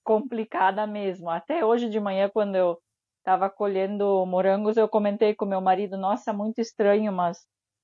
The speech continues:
parece que as pontas dos meus dedos estavam dormentes ainda, bem cortados, de tanto que eu me agarrei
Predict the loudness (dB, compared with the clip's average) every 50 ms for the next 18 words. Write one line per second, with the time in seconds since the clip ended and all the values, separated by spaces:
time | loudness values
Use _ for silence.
0 | _ _ _ _ -2 0 2 2 0 0 -2 -6 -12 -10 -6 -6 -4 -2 -2 -2
1 | -4 -6 -6 -4 -2 -2 -2 -2 -2 -2 -2 -4 -6 -6 -4 -4 -4 -4 -4 -2
2 | 0 0 0 0 0 -4 -10 _ _ 2 2 2 2 -2 -6 -4 -2 -2 -2 -2
3 | -2 -2 -2 -2 -4 -4 -6 -6 -2 2 2 2 2 0 -4 -6 -8 -8 -10 -10
4 | _ _ _ _ _ _ _ _ _ _ -4 -2 -2 -2 -4 -2 0 0 0 0
5 | 0 0 2 4 4 4 2 0 -2 -6 -8 -10 _ _ _ _ _ _ -10 -10
6 | -6 -2 -2 -2 -2 -2 -6 -10 -12 -4 -2 0 0 0 0 0 0 0 2 2
7 | 2 2 2 2 2 2 2 2 0 0